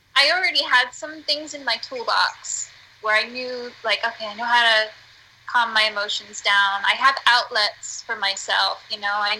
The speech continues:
I know how to lessen the intensity of all the things that I'm feeling. I, I,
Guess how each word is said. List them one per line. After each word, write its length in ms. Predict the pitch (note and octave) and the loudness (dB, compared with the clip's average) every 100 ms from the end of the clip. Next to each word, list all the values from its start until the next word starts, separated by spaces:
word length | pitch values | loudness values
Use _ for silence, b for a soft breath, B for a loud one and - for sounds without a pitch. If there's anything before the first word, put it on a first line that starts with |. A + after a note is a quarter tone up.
| G#3+ | -6
I 100 | A3 | -8
know 160 | A3+ A#3+ | -4 -2
how 200 | A#3+ A#3+ | 4 4
to 200 | A#3 A3 G#3+ - _ _ _ _ A#3+ | 4 2 -2 -16 _ _ _ _ 0
lessen 380 | A#3+ A#3+ - C4 | 2 2 0 -4
the 100 | A3+ | -4
intensity 640 | G#3+ - B3+ - G#3+ G#3+ | -4 -4 -6 -6 -6 -4
of 60 | G3+ | 0
all 140 | G#3 | 0
the 80 | A3 | 0
things 300 | A3 A3+ A3 | -4 -10 -10
that 80 | G#3+ | -6
I'm 120 | G#3 G#3+ | -6 -6
feeling. 400 | - A#3+ G#3+ G3+ | -2 0 2 2
I, 160 | G3 G3+ | 0 0
I, 120 | G#3+ | -2